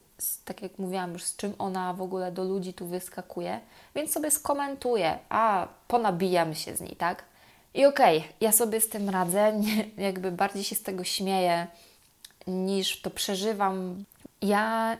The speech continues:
nie przejmuję się takimi komentarzami. E, wiem, jakby, tak jak już mówiłam, znam swoją wartość, wiem, po co to robię. Nikt mi za to nie płaci. E, robię to tylko ze względu na to, że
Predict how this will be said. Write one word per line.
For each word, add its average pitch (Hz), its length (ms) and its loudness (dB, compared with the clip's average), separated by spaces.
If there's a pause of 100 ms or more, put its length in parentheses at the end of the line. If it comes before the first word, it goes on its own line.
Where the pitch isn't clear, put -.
nie 196 160 2
przejmuję 208 440 0
się 185 120 -4
takimi 180 340 -4
komentarzami. 180 840 -4 (280)
E, 165 340 -4 (260)
wiem, 180 520 -2 (100)
jakby, 175 360 -6 (480)
tak - 160 -10
jak 185 120 -4
już 190 160 -8
mówiłam, 185 420 -2
znam 202 240 -2
swoją 180 400 -4
wartość, 175 520 -2
wiem, 196 220 0
po 180 100 -8
co - 160 -6
to 175 180 -6
robię. 170 380 -2 (640)
Nikt 220 260 0
mi 233 120 -2
za 220 100 -2
to 220 140 -10
nie 190 140 0
płaci. 156 800 -4 (580)
E, 170 420 -4
robię 196 220 -2
to 220 140 -8
tylko 196 680 0
ze 175 100 -4
względu 180 420 -6
na 170 160 -4
to, 175 280 -6
że 160 480 -4